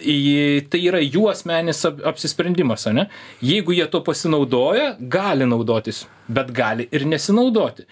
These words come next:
Ir niekas negali jų priversti. I-, dar labai kas svarbu, bendrauti su žiniasklaida reikia mokėti.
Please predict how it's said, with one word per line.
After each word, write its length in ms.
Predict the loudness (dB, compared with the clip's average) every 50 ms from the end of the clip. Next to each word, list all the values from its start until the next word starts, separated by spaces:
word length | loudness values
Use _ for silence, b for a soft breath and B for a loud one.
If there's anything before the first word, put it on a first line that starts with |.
| b b
Ir 160 | -2 -2 0 2 2
niekas 480 | 2 2 2 0 0 -2 -4 -4 -2 -2
negali 320 | 0 0 0 0 0 0
jų 80 | 0 0
priversti. 340 | 0 0 0 0 -2 -6 B B B B B
I-, 80 | -4 -4
dar 320 | -2 -2 -2 0 0 0
labai 240 | 0 0 0 0 0
kas 220 | -2 -4 -4 -2 -2
svarbu, 320 | -2 -2 -2 -4 -4 -6 B B B B B B B B B B -14 -8
bendrauti 560 | -2 -2 0 0 2 0 0 0 0 -2 -4 -4
su 80 | -2 0
žiniasklaida 480 | 0 0 0 0 0 -2 0 0 2 0
reikia 220 | 0 0 0 0
mokėti. 460 | 0 0 0 0 -2 -2 -2 -6 -14